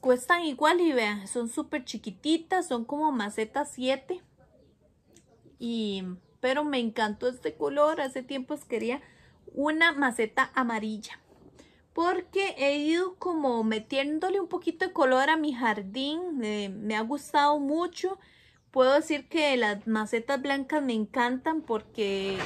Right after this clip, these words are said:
se ve muy elegante, pero sí he ido metiéndole un poquito de color a mi jardín y eso me ha gustado mucho también.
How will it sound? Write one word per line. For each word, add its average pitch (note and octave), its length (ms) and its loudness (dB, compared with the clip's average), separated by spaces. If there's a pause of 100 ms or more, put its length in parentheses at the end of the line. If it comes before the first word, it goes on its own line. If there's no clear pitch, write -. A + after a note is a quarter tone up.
se - 180 0
ve A3 160 4
muy D4 400 2
elegante, C4 800 2 (720)
pero E4+ 380 4
sí C4+ 260 -4
he C#4 140 0
ido C#4+ 280 -2
metiéndole A#3+ 600 -2
un B3+ 100 -4
poquito C#4+ 440 -4
de D4 100 -6
color A3+ 460 2
a C4 80 2
mi A#3+ 160 -4
jardín A3 720 -4
y A3+ 100 0
eso A#3 240 -2
me C#4+ 120 -2
ha C4+ 60 0
gustado C4 500 0
mucho B3 460 -2
también. F#3+ 480 -6